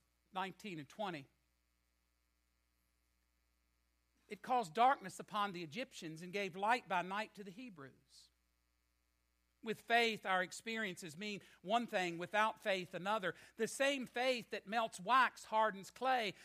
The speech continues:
The Egyptians saw only a dark cloud, but to the Israelites it gave light. It's all in how you look at it, isn't it? It's all in your perspective. The Egyptians saw the same cloud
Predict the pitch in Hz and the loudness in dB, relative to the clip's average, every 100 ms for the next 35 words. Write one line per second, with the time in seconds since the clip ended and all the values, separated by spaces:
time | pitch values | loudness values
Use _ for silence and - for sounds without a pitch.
0 | - 196 233 160 262 302 - 247 190 262 | -12 -6 -6 -4 -6 -6 -8 -10 0 4
1 | 240 247 247 233 180 226 240 233 - 277 | 6 4 0 -2 0 4 4 4 2 2
2 | 277 240 - - 240 240 240 247 - 294 | 4 2 -2 -6 -2 -2 -2 -8 -6 -6
3 | 262 233 208 233 277 233 214 233 247 208 | -4 -4 0 0 -2 -12 -8 -4 -4 -4
4 | 240 285 285 214 _ - _ _ _ _ | -2 -2 -2 -10 _ -20 _ _ _ _
5 | _ _ _ _ _ _ _ _ - 226 | _ _ _ _ _ _ _ _ -12 -2
6 | 285 320 302 247 285 269 262 311 - 202 | 2 4 2 0 0 0 -6 -8 -8 -10
7 | 147 165 165 131 - 214 262 269 294 294 | -10 -10 -12 -14 -14 -8 2 6 6 6
8 | 269 277 262 - 254 240 220 185 - - | 2 -4 -8 -6 -4 -4 -8 -12 -16 -10
9 | 240 226 160 302 - 269 240 - - 269 | -8 -6 -4 -6 -6 -8 -8 -10 -2 2
10 | 240 233 - 294 320 294 240 175 143 170 | 2 -2 -2 -2 -2 0 2 2 0 -4